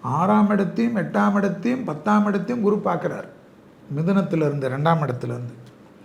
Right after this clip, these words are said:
ஏற்கனவே பதினொன்னுல சனி உங்களுக்கு கொடுத்தே தீர்வேன்னு உட்கார்ந்துருக்கார். எதை? நல்லதை. ரெண்டரை வருஷம் இருக்காரு. வேற என்ன வேணும்? இந்த சமயத்துல நான் முன்னேற மாட்டேன்,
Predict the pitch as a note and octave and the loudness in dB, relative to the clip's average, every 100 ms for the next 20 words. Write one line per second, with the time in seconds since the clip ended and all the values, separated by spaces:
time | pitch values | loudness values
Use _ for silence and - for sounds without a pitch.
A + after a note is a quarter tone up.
0 | - - - - - D3+ E3 F3+ G3 G#3 | -20 -20 -20 -12 -4 -2 0 2 2 2
1 | F3+ F#3 G3 G3 F#3+ F#3+ E3 F3+ G3+ F3+ | 2 2 2 2 2 0 0 0 2 2
2 | E3+ D3+ D3 E3+ G3 G#3+ G#3 G#3 F#3+ F#3 | 0 -2 -2 -2 4 6 6 4 0 0
3 | F#3 F#3 F3+ E3+ D3 C3+ A#2+ - D#3 F3 | -2 -4 -2 0 0 -2 -6 -2 0 2
4 | D3+ - - - - - - - D3 F3+ | -2 -6 -16 -20 -20 -20 -16 -4 0 2
5 | E3 - - - - - - - - - | 0 -4 -10 -18 -20 -20 -20 -20 -20 -20
6 | - - - - - - - - - E3 | -20 -20 -20 -20 -20 -20 -20 -20 -8 -4
7 | D#3+ F3 F3 - G#3 E3 D3 - - - | 0 2 2 2 0 0 -4 -4 -12 -20
8 | - - - - - - - - - - | -20 -20 -20 -20 -20 -20 -20 -20 -20 -20
9 | - - - - - D3+ D#3+ F3 G#3 E3+ | -20 -20 -20 -20 -4 -2 0 2 4 2
10 | C3 G#2+ - - - - - - - - | 0 -6 -12 -20 -20 -20 -20 -20 -20 -20
11 | - - - - - - - - - - | -20 -20 -20 -20 -20 -20 -20 -20 -20 -6
12 | D#3+ F#3+ F#3 F#3+ G3 G3 F#3+ F3 F3 F#3 | 0 2 4 2 2 2 2 0 0 0
13 | F#3 E3+ E3 E3 E3 D#3+ - | 0 0 0 0 -2 -4 -10